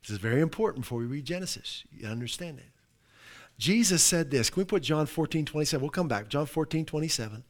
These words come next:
The nature of God is speaking. And look what he says. This is very powerful. He says, "Peace," the word means wholeness, well-being,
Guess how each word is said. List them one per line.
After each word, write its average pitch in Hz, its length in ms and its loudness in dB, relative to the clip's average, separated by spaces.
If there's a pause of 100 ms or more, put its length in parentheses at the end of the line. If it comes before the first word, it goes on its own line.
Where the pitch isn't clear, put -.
(1200)
The 131 160 0
nature 156 420 4
of 135 120 -2
God 147 260 2
is 120 120 2
speaking. 117 520 0 (440)
And 117 120 -4
look 208 160 -4
what 254 100 2
he 220 100 4
says. 113 340 4
This - 140 2
is 196 60 -2
very 170 200 4
powerful. 147 560 -2 (320)
He 214 180 4
says, 180 380 10
"Peace," 160 640 2 (560)
the 143 80 4
word 175 300 8
means 165 280 6
wholeness, 185 840 -2 (1300)
well-being, 170 1000 8